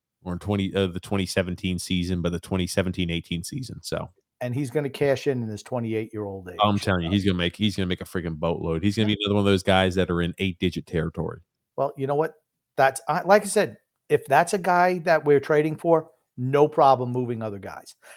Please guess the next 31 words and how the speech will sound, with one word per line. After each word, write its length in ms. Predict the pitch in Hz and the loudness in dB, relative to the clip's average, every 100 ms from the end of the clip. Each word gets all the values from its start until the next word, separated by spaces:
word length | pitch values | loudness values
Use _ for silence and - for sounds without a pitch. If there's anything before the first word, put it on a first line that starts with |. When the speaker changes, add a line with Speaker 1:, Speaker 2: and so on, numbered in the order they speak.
| - | 2
Speaker 2:
I'd 160 | 147 165 | 6 6
have 180 | 160 143 | 6 6
no 140 | 160 | 4
problem. 520 | 160 156 143 139 139 123 _ _ _ _ _ _ - | 6 6 6 4 -4 -12 _ _ _ _ _ _ -8
Okay, 360 | 123 - 90 - | -8 -8 -12 -2
I 80 | 135 | 0
don't 100 | 147 | 2
wanna 140 | 143 | 0
say 140 | - 139 | 2 2
I'd 100 | 127 | 4
give 140 | 139 | 2
up 100 | 135 | 2
the 80 | - | -2
first 300 | - 131 - | -2 -2 0
round 180 | 127 107 | -4 0
draft 300 | 139 135 - | 2 2 2
pick 220 | 120 - - _ | -6 -6 -16 _
because 420 | 139 139 139 120 - _ _ _ _ _ | -6 0 0 0 -8 _ _ _ _ _
Toronto's 440 | - 185 208 196 139 | -2 2 4 4 2
gonna, 280 | 170 160 - | 0 -2 -6
Toronto's 400 | 214 247 320 202 | -2 0 0 0
gonna 160 | 208 | 2
want 260 | 180 180 - | 4 4 2
some 140 | 143 | -4
talent. 400 | - 143 104 101 | -2 -2 -2 -6
They're 100 | 165 | -4
not 160 | 226 220 | -2 -2
just 300 | 170 107 - | -4 -6 0
giving 280 | 156 143 127 | 0 0 -4
him 180 | 120 | -6
away. 280 | 104 101 82 | -8 -8 -10